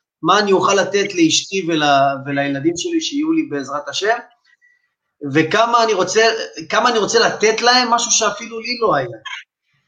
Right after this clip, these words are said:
ואם זה לקנות דירה, ואם זה לקנות שתי דירות, ואם זה לקנות שלוש דירות, וכל הזמן שיהיה להם איזשהו משהו, שיהיה, שישאר להם אחריי, זה הלמה הכי חזק שלי, אני חושב,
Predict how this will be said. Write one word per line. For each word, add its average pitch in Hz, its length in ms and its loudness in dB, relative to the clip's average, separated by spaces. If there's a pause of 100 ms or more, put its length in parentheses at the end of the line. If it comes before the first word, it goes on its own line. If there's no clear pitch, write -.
(200)
ואם 165 1120 0
זה 208 140 -4
לקנות 190 400 -4
דירה, 180 520 2
ואם 190 200 0
זה 170 100 -8
לקנות 170 220 -6
שתי - 220 -4
דירות, 196 340 -4
ואם 190 160 -4
זה 180 100 -4
לקנות 170 200 -6
שלוש - 340 -6
דירות, 208 260 2 (640)
וכל 196 500 2
הזמן 190 520 2
שיהיה 165 480 4
להם 202 360 0
איזשהו 165 560 -2
משהו, 240 420 0 (800)
שיהיה, 202 440 4
שישאר 202 440 0
להם 220 220 2
אחריי, 185 480 0
זה 180 200 2
הלמה 190 300 2
הכי 185 200 -4
חזק 156 340 -2
שלי, 143 260 -6
אני 135 160 -6
חושב, 135 340 -8